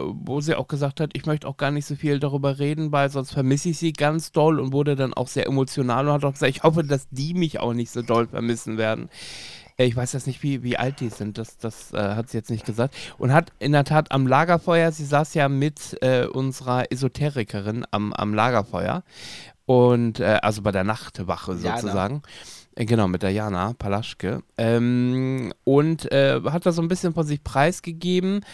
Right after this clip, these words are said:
Speaker 1: und, äh, äh, ja, vielleicht sorgt, sorgt das, glaubst du, am Ende auch dafür, dass man jetzt davon ablässt, sich ständig weiterhin in die Prüfungen zu wählen, dass man sie einfach auch so ein bisschen von einer,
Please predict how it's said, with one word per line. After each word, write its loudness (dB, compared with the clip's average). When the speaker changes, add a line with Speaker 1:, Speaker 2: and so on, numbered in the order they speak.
Speaker 1:
und, 4
äh, 4
äh, -4
ja, 0
vielleicht 4
sorgt, 2
sorgt 4
das, 2
glaubst 0
du, 6
am 2
Ende 2
auch -2
dafür, 2
dass 2
man 0
jetzt -2
davon 0
ablässt, -2
sich -4
ständig -4
weiterhin 0
in 0
die 0
Prüfungen -4
zu -6
wählen, 0
dass -2
man 0
sie 0
einfach -2
auch -4
so -6
ein -4
bisschen -2
von -4
einer, -2